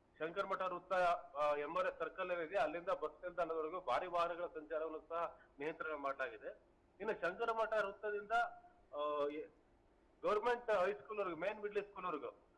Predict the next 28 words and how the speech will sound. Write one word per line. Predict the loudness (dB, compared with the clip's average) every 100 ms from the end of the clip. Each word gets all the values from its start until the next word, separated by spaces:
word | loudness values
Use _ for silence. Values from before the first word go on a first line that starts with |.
| _ -2
ಅಲ್ಲಿ | 0 0
ದ್ವಿಚಕ್ರ | -2 -4 -4 0 0
ವಾಹನಗಳನ್ನ, | 4 4 2 0 2 2 4 4 2 -2 -18 -8
ಆ, | -2 0
ದ್ವಿಚಕ್ರ | 0 -4 -12 -4 -4 2
ವಾಹನ | 2 2
ಸಂಚಾರ | -2 -6 -6 -4
ಮಾತ್ರ | 0 0 0
ಇರುತ್ತೆ. | -2 0 -2
ಅಲ್ಲಿಂದ | -4 -6
ಮುಂದಕ್ಕೆ | -8 -10 -8 -10
ದ್ವಿಚಕ್ರ | -8 -8 -4
ವಾಹನಗಳ | 2 2 2 0
ಸಂಚಾರವೂ | -4 -8 -2 -2 -2
ಇರೋದಿಲ್ಲ. | -6 -6 -6 -8 -10 -20 _ _ -12
ಇನ್ನು | -2 -2 -2
ಶಿವಪ್ನಾಯಕ | -2 -2 2 0 2
ವೃತ್ತದಲ್ಲಿ, | -2 -2 -2 0
ಅಮೀರಾಬಾದ್ | 0 0 0 0 0 -4
ವೃತ್ತದಲ್ಲಿ | -10 -10 -6 -6 -6 -10 -8
ಬಹುತೇಕ | -2 0 0 0 2
ಯಾವ | 4 4
ವಾಹನವನ್ನು | 2 0 0 -2 -2
ಬಿಡ್ತಾ | -4 -2
ಇಲ್ಲ. | 0 0
ನೆಹರು | 0 -2 -2
ರಸ್ತೆಯಲ್ಲೂ | -6 -8 -8 -8
ಸಹ, | -4 -2 0 -2